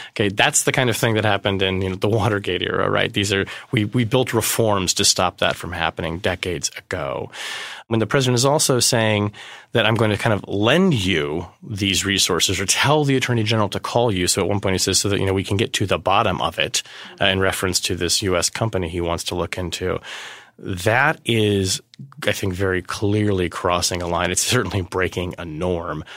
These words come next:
to not only have your A G look into something, but to work with a foreign government to do it. I,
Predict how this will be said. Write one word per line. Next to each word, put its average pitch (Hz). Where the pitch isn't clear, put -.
to -
not 92
only 90
have 104
your 92
A 92
G 90
look 87
into 90
something, 90
but 92
to 90
work 90
with 90
a 85
foreign 131
government 87
to 87
do 76
it. -
I, 87